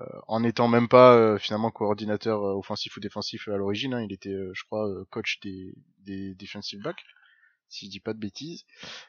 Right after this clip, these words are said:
Euh, et il fait un record, un record, enfin voilà, un bilan de fin de saison, euh, plus que bon, euh, dans ces conditions-là. Il prouve clairement l'incompétence de Matt Rhule, et ça c'est aussi un petit point qui fait plaisir, euh, parce que, bah, finalement, euh, ce,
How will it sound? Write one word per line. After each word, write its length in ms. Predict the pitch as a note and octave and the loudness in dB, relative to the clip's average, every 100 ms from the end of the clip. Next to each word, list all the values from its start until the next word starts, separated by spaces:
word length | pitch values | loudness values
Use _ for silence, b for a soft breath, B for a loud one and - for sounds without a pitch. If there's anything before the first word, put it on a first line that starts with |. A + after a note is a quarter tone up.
| B - | B -4
Euh, 180 | G#2 - | -2 2
et 220 | C#3 D#3+ | 6 8
il 120 | C3+ | 6
fait 160 | - C#3 | 4 6
un 160 | B2+ A2+ | 8 6
record, 560 | A2 - C3+ C3+ - | 2 2 6 6 4
un 340 | A2 G#2+ G#2 G2+ | 2 4 2 0
record, 440 | G#2 - G#2+ F#2 | -2 0 0 0
enfin 180 | - F#2+ | -6 -6
voilà, 180 | G2 F2 | -4 -6
un 220 | E2+ G#2 | -8 -8
bilan 420 | G#2 C3+ D3+ D3 | 0 2 6 4
de 100 | B2+ | 2
fin 160 | - B2 | -2 -4
de 60 | |
saison, 500 | - A#2 C3 B2 G2+ | -4 -4 -2 -2 -2
euh, 200 | G2 G2+ _ _ _ | -6 -10 _ _ _
plus 300 | - D3+ F3 | -6 -4 -2
que 100 | - | 0
bon, 340 | C#3 C3 C#3 C#3+ _ | 0 0 -2 -6 _
euh, 100 | A2 | -8
dans 120 | G#2+ | -6
ces 120 | - A2 | -8 -10
conditions-là. 540 | G#2+ G#2 A2 G#2+ C#3+ _ _ _ _ _ _ - | -10 -8 -4 -4 -4 _ _ _ _ _ _ -8
Il 100 | A2 | -8
prouve 360 | - - D#3 - | -6 -2 -2 0
clairement 380 | D3+ C#3+ D3 D3 | 6 6 8 4
l'incompétence 640 | B2+ B2+ B2 - C3+ B2 | 2 0 -4 0 -2 0
de 80 | A2+ | 0
Matt 180 | A2 - | 0 0
Rhule, 220 | C3 A#2 | -4 -4
et 60 | |
ça 120 | - B2+ | -6 -6
c'est 160 | - | -4
aussi 220 | G#2+ - | -6 -6
un 80 | A#2 | -8
petit 120 | - | -10
point 140 | - A2+ | -14 -14
qui 80 | - | -14
fait 100 | G#2 | -12
plaisir, 300 | G#2 G#2+ E3+ _ _ _ _ _ _ - | -10 -12 -16 _ _ _ _ _ _ -8
euh, 260 | G2+ G2 F#2+ | -4 -4 -4
parce 200 | G2 - | -6 -6
que, 340 | A2+ A2+ G#2 | -2 0 0
bah, 100 | F#2 | -4
finalement, 480 | - F#2 G2+ A#2 G2+ | -8 -8 -6 -6 -6
euh, 60 | F#2 | -8
ce, 160 | - | -12